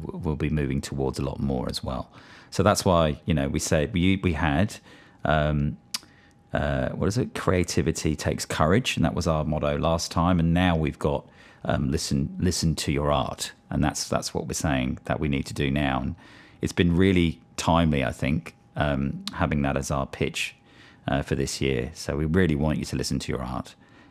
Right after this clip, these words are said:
and think about yourself and your, where you are in the world, and how you might, you might, uh, use the arts as a way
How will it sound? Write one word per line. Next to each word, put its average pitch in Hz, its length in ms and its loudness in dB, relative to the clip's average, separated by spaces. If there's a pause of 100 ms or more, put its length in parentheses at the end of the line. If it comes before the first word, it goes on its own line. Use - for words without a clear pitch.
(100)
and - 140 -2
think 73 220 0
about - 240 -4
yourself - 540 -4
and 69 320 -4
your, 65 220 0
where 82 280 -2
you 69 220 -2
are 64 320 -4 (260)
in 69 120 -2
the 71 60 -2
world, 67 440 -4 (760)
and 78 160 2
how 76 320 2
you 76 180 0
might, 73 360 0 (340)
you 85 180 -2
might, 80 520 -2
uh, 80 120 -2
use 78 580 0
the 80 260 0
arts - 480 -2 (100)
as 76 140 -2
a 78 40 -4
way 73 420 -2